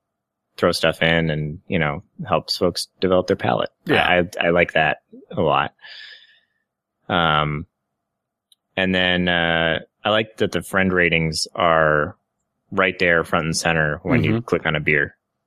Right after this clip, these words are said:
Speaker 1: Um, so you can see right away, uh, what your friends did rather than having to click over to it. That's nice.
Speaker 2: Yeah.
Speaker 1: Um, and I like now that you can edit everything about your check-in.
Speaker 2: Yeah.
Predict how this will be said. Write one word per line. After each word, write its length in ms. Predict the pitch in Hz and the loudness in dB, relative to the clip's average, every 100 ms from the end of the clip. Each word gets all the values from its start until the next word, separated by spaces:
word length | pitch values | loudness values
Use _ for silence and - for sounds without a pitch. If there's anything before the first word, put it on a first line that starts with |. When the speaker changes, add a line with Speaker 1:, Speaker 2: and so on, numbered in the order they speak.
| _ | _
Speaker 1:
Um, 240 | 90 85 73 | -4 -2 -2
so 100 | 87 | -6
you 60 | |
can 140 | 82 78 | -6 -4
see 320 | - 80 76 | -2 -2 -2
right 260 | 80 80 | 0 2
away, 500 | 78 78 76 71 - _ _ _ - - | 2 2 2 0 -4 _ _ _ -12 -2
uh, 320 | 82 64 69 | 0 0 0
what 200 | 85 - | -2 -2
your 120 | 78 | -4
friends 600 | - 69 65 57 - - _ _ - | -4 -4 -2 -2 -4 -6 _ _ -4
did 280 | 73 57 - | -2 -2 0
rather 200 | 80 82 | 0 2
than 80 | |
having 160 | 80 73 | 0 -2
to 40 | |
click 260 | 73 - - | -6 -8 -4
over 160 | 73 - | -2 -2
to 160 | - 80 | -2 -2
it. 160 | - _ _ _ - - - - - - _ _ | -4 _ _ _ -12 -12 -12 -16 -20 -20 _ _
That's 220 | 104 - | -4 -4
nice. 400 | - - - - - | -6 -4 -4 -6 0
Speaker 2:
Yeah. 280 | 120 85 71 - | 2 2 -2 -8
Speaker 1:
Um, 560 | 123 90 82 80 78 - _ _ _ _ _ _ - - - | -2 2 2 0 -2 -6 _ _ _ _ _ _ -12 -8 -2
and 200 | 127 120 | 0 2
I 80 | |
like 240 | 107 104 90 | 2 0 0
now 220 | 90 85 | 0 2
that 80 | 80 | 0
you 100 | 85 | -2
can 200 | 82 80 _ - | -2 -6 _ -4
edit 300 | 90 85 80 _ - | 0 0 -2 _ -2
everything 440 | 80 80 - 73 | 0 -2 -2 -2
about 200 | 76 73 | 0 0
your 100 | 69 | 0
check-in. 440 | - - - - - | -2 -4 -4 -4 -4
Speaker 2:
Yeah. 340 | 127 120 101 | 0 2 2